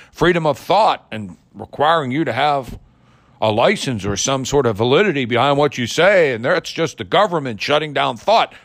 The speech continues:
That's communism." Well, first of all, of course, if you know anything about the institution of communism, you know that that's complete opposite definition.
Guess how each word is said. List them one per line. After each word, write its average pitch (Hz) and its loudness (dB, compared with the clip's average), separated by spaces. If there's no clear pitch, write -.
That's 214 0
communism." 147 -2
Well, 123 -8
first 139 0
of 85 -8
all, 87 -8
of 85 -12
course, 95 -2
if - -16
you 110 -4
know 110 0
anything 113 -2
about 107 0
the 107 -8
institution 113 -2
of 90 -6
communism, 104 -2
you 101 -2
know 101 0
that 101 -2
that's 104 -2
complete 107 -2
opposite 110 -2
definition. 127 -2